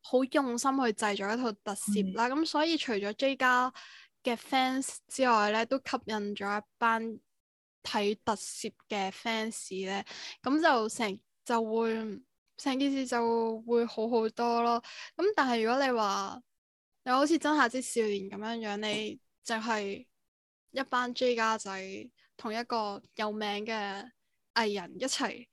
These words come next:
Speaker 2: 嗯。
Speaker 1: 一齊去拍嘅話，其實大家都會覺得，都會一聽到 J 家就會避開三尺噉樣，噉我就會覺得
Speaker 2: 嗯。
Speaker 1: 係有啲嘥嘅。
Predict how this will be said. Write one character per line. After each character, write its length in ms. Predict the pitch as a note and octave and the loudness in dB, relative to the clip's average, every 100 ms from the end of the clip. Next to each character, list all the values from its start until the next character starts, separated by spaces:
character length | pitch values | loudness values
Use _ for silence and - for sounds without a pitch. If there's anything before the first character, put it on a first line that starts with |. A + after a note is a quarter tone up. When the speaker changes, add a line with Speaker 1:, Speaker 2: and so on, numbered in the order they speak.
| - | 2
Speaker 2:
嗯。 300 | A3+ G3 F3+ - | 4 4 0 -4
Speaker 1:
一 60 | E4 | -2
齊 280 | D#4+ A3+ | 0 -2
去 60 | G#3 - | -2 -4
拍 240 | - G#3+ - | -2 -2 -2
嘅 160 | A3+ | -4
話， 360 | A3 G#3+ A3 B3+ - _ _ _ _ _ _ _ _ _ - | 0 2 2 0 -4 _ _ _ _ _ _ _ _ _ -2
其 160 | C#4+ | 0
實 160 | B3 A#3 - | 2 0 2
大 180 | A#3 A3 | 0 2
家 240 | B3+ C4+ | 2 4
都 160 | C#4 D4 | 4 6
會 140 | C#4 | 4
覺 140 | A#3+ G#3 | 2 0
得， 400 | A3 A3 G#3 - _ _ - - - _ _ _ _ | 0 0 -2 -8 _ _ -20 -20 -20 _ _ _ _
都 320 | - G#4+ G4 D#4+ | 4 6 6 6
會 200 | A#3+ A#3 | 4 4
一 200 | B3 D#4+ - - | 0 -2 -4 -2
聽 160 | E4 C#4+ | 2 2
到 100 | B3+ | 2
J 140 | A#3+ | 2
家 140 | A#3+ A#3 | 2 0
就 140 | G3 | -2
會 260 | F#3+ F3+ F3+ _ | -4 -6 -10 _
避 100 | - A3 | -6 -4
開 160 | A#3 | -4
三 200 | A3+ G#3 | -4 -6
尺 120 | G#3 A3+ | -8 -10
噉 100 | - - - | -12 -14 -14
樣， 260 | E3 G#3+ | -14 -12
噉 180 | A#3+ C4+ | -6 0
我 60 | C#4 | 4
就 260 | - G#3+ | 4 4
會 140 | F#3+ G#3 | -2 -6
覺 60 | |
得 180 | A3+ A#3 | -6 -6
Speaker 2:
嗯。 60 | A3+ - - _ _ _ _ _ - - | -8 -14 -20 _ _ _ _ _ -12 -2
Speaker 1:
係 680 | B3+ B3 A#3+ A#3+ A#3 A3+ | 2 2 2 0 -2 -4
有 120 | G#3+ G#3+ | -4 -4
啲 140 | B3+ | -2
嘥 320 | - G#3+ G#3+ | 2 2 2
嘅。 500 | - G3 G3+ B3+ C4+ | -4 -8 -10 -14 -18